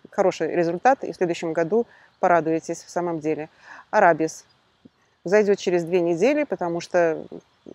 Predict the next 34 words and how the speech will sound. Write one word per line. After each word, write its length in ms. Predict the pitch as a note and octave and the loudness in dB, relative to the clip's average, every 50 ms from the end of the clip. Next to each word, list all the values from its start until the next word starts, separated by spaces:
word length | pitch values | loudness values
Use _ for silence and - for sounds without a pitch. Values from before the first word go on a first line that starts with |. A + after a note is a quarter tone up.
| - _ _ - | -20 _ _ -6
может 260 | E3+ F3 F#3 F3+ E3 | -2 -2 -2 -2 0
быть, 140 | E3 F3 D3+ | -2 2 2
даже 200 | F#3 F#3 E3 F3 | 2 2 2 0
уже 140 | E3 E3+ | -2 -2
скоро 300 | F3 - - G#3+ G3+ F#3+ | -4 -4 0 2 2 2
и 100 | F3+ D#3+ | 2 0
семена 360 | - - G3+ F#3 F#3 F#3 F#3 F3+ | -2 -4 -2 -2 0 0 0 0
его, 300 | E3+ D#3+ D#3+ E3 D#3+ - _ - - - _ _ | 0 0 -2 -2 -4 -6 _ -20 -20 -20 _ _
э, 140 | - D#3 D3+ | -8 -8 -6
вызреют 540 | D#3 D3+ D#3+ F3 F#3+ E3+ F3+ E3+ E3 E3 D#3+ _ _ _ _ _ - | -6 -4 -2 0 0 2 2 2 2 0 -2 _ _ _ _ _ -4
в 60 | - | -4
открытом 420 | E3 - - F3 D#3 - D#3 D#3 D3+ | -4 -2 -2 -4 -2 -2 -4 -4 0
грунте, 380 | F3+ C4 D#4 D4+ - C#4+ C4+ - _ _ _ _ _ _ _ _ - | 0 0 0 0 0 -2 -4 -4 _ _ _ _ _ _ _ _ -12
а 60 | - | -8
свеженькими 480 | - - A3 A#3 A3+ G#3+ - F#3 D#3+ D#3+ | -2 0 2 2 2 0 -4 -6 -6 -4
посеять 400 | - E3 D#3+ - G3+ G#3 G3 E3 | -4 -4 -2 0 2 2 2 2
замечательно. 720 | E3 F3 F3+ F3 - - C#3 C#3 - - C3+ C#3 C#3+ C#3+ _ _ _ _ _ _ _ _ - _ - - - - | 0 -2 -4 -4 -4 -6 -6 -6 -6 -8 -8 -8 -8 -10 _ _ _ _ _ _ _ _ -20 _ -20 -20 -12 -4
Аубриета 580 | - E3+ D#3+ C#3+ E3 F3 F#3+ B3 F4 - - D4 | -2 -2 0 2 0 0 2 2 0 2 2 2
или 260 | C#4 A#3+ B3 G3 - | 4 4 4 2 2
обриета 600 | - E3 D3 D#3 E3 D#3 E3+ B3 E4 - C#4 C4+ | 0 -2 -2 0 0 0 2 0 2 2 2 2
иногда 360 | C4 B3+ B3+ B3 A3+ B3 A#3+ | 2 0 0 0 2 2 2
называют. 680 | A#3 A3+ A3 G#3 A3 G#3+ G3 G#3 G3+ G3 F#3+ F#3 - - _ _ - _ _ _ | 2 0 0 0 0 2 6 6 6 6 6 2 0 -6 _ _ -20 _ _ _
Всходить 360 | - - - G#3+ G#3 A3+ G#3 E3+ | -10 -2 0 2 2 4 2 4
будет 220 | E3+ F#3 F3+ - | 4 2 2 2
немножко 420 | F#3+ F#3+ F3 E3+ F3 - - A#3+ | 2 0 0 0 -2 0 2 2
дольше, 420 | A#3 A3 C#4+ F4 F#4 - - - C#4 | 2 4 4 4 4 2 0 -2 -2
не 80 | A#3 | -2
забывайте 640 | G3+ F#3 F3 F3 E3+ F3+ E3+ E3 D#3+ - - E3+ D#3+ | -2 -2 -2 0 2 4 2 2 2 0 -2 -2 -2
проливать 520 | - - D#3 D#3+ E3 D#3+ D#3+ D#3+ D#3+ - - | -2 -2 -4 -2 0 0 0 0 0 -4 -6
то 100 | - E3 | -4 -4
место, 260 | E3 E3 D#3+ - D#3+ | -4 -4 -4 -6 -8
где 220 | D3+ D3 D3+ D#3+ | -8 -6 -6 -6
она 280 | D#3+ D#3 D#3 D3+ D3 D#3+ _ _ _ _ _ | -6 -6 -6 -6 -8 -10 _ _ _ _ _
произрастает. 840 | - - D#3+ E3 E3+ G3+ A#3 A#3+ - - F4+ F#4 F#4 F4+ F4+ - | -4 -2 -2 0 2 2 2 2 2 2 4 4 4 4 0 -2